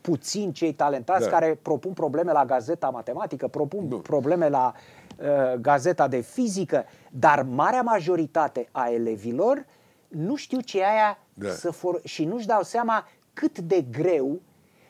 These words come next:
Speaker 1: și cât de apropiat de realitate este să formuleze o problemă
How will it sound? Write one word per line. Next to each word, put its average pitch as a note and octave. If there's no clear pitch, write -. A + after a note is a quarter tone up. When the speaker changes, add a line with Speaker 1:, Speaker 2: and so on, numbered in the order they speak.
Speaker 1:
și -
cât A#3+
de G#3+
apropiat F#3+
de E3
realitate D#3
este D#3+
să E3
formuleze D3+
o C#3+
problemă C3+